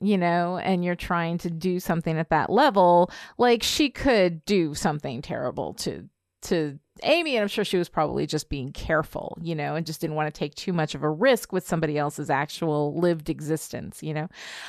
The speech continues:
Um, but then I think at a certain point, she just stopped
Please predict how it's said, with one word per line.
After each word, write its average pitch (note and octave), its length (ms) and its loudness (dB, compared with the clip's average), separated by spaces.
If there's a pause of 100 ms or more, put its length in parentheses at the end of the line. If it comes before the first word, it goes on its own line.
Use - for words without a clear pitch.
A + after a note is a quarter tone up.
(140)
Um, A#3+ 420 6
but C#4+ 140 2
then F#4+ 140 2
I G4 60 4
think G4 160 2
at F#4+ 60 6
a E4+ 40 2
certain D4+ 220 -2
point, D#4+ 200 -2
she C#4 160 -2
just B3+ 180 -4
stopped - 580 0